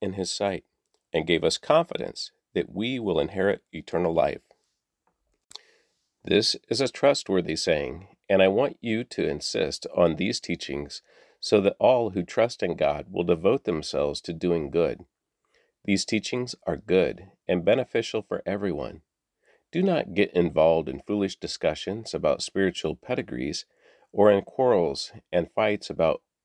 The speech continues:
obedience to Jewish laws. These things are useless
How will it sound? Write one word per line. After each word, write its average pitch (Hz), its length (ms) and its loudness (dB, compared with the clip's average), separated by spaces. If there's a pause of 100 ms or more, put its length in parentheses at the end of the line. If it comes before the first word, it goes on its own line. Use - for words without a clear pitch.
(160)
obedience 87 720 0
to 80 120 -6
Jewish 82 340 -4
laws. 87 440 -4 (880)
These 98 240 4
things 101 340 2
are 110 80 0
useless 98 720 -4